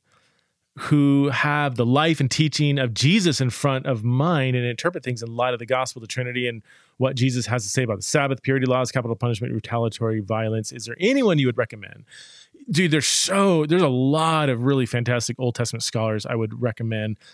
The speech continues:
who have a sort of Christocentric approach to the Old Testament. Um, and, but there are, there are debates, even from solid Trinitarian Christians, right, on whether we should take the Old Testament on its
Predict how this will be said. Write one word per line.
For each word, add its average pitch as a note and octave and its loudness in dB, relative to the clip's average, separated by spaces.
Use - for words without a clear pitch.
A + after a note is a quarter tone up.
who C3+ 2
have B2+ 0
a A#2 -2
sort C#3+ 0
of - -8
Christocentric D3 0
approach B2+ -2
to B2 0
the A2+ 2
Old G#2 -2
Testament. A2+ -4
Um, C#3+ 0
and, G#3 0
but B3 -6
there G#3+ 2
are, F4+ 2
there G3 2
are D#4 2
debates, E3 0
even E3 2
from C#3 -2
solid D#3+ 0
Trinitarian D#3 2
Christians, C3 0
right, B2+ 0
on C3 0
whether D#3+ 2
we C#3+ 2
should C3+ 0
take D#3+ 0
the D3 0
Old C#3 0
Testament C3+ 0
on C#3 0
its A#2+ -4